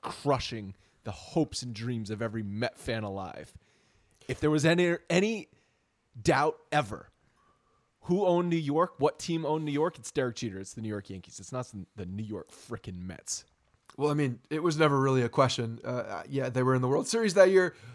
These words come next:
Speaker 2: but
Speaker 1: But
Speaker 2: they
Speaker 1: Derek
Speaker 2: were,
Speaker 1: Jeter
Speaker 2: they were
Speaker 1: has
Speaker 2: really
Speaker 1: been
Speaker 2: trying.
Speaker 1: quoted as saying, "If there's one you cannot lose, it's that one." Doesn't matter about the previous three. If they lost this one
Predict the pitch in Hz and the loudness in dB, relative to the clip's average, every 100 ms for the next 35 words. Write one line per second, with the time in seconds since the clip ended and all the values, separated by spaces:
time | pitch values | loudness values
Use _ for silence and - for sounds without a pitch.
0 | - 165 147 - - 139 107 - 165 180 | 0 6 6 4 -2 -2 -2 4 8 8
1 | 165 185 185 185 208 202 160 - 156 170 | 8 10 12 12 10 6 4 4 10 10
2 | 160 117 98 _ _ _ _ _ _ 139 | 8 0 -6 _ _ _ _ _ _ -2
3 | 170 - 190 156 98 85 _ _ _ _ | -2 0 0 0 -4 -14 _ _ _ _
4 | _ _ _ _ _ _ _ 135 - 139 | _ _ _ _ _ _ _ -6 -2 -2
5 | 123 104 123 147 165 - 156 139 127 123 | 0 -2 -2 0 0 -2 -6 -2 -4 -2
6 | 202 123 98 - _ 113 - 151 - 98 | -2 -2 -4 -14 _ -12 -4 -4 -4 -14
7 | - - 123 147 170 202 196 151 127 123 | -18 -8 -4 0 2 4 4 4 0 -2
8 | - 131 107 107 - - 101 67 - _ | -6 -6 -6 -8 -10 -14 -14 -16 -20 _
9 | _ _ _ _ _ _ - 110 - 110 | _ _ _ _ _ _ -10 -10 -8 -2
10 | 139 147 156 165 - 247 - 120 107 95 | -2 0 0 -2 -6 -6 -6 -6 -6 -8